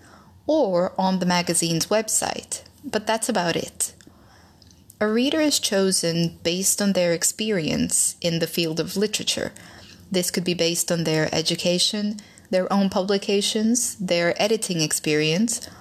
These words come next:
or their visible passion in the literary world as a reviewer or critic.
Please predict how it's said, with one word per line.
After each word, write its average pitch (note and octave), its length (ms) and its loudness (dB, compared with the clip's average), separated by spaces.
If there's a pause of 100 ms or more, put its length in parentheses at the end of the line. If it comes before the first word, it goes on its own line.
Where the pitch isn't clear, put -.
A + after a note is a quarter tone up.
(220)
or G#3+ 480 2
their G3 240 2
visible A3 400 2
passion F#3+ 720 0
in F#3+ 160 4
the G#3+ 120 2
literary F3 500 2
world E3+ 560 2
as E3+ 160 0
a E3+ 80 2
reviewer F#3 720 0
or D#3 180 0
critic. - 540 -4